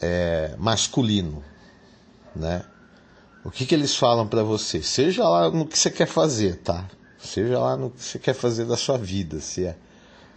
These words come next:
pra você pegar mulher, ou se é pra você ter dinheiro, ou se é pra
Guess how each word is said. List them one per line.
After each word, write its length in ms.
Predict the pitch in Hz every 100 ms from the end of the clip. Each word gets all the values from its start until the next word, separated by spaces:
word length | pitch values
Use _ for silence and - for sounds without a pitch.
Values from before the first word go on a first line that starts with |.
| - - - _ -
pra 80 | -
você 600 | 85 - 92 90 82 73 71
pegar 220 | 85 82
mulher, 480 | 71 71 85 135 135
ou 60 | 101
se 180 | - 92
é 60 |
pra 140 | - -
você 640 | - 90 82 76 73 69 - -
ter 100 | 85
dinheiro, 520 | 71 73 92 131 131
ou 40 | 98
se 200 | - 92
é 100 |
pra 100 | 87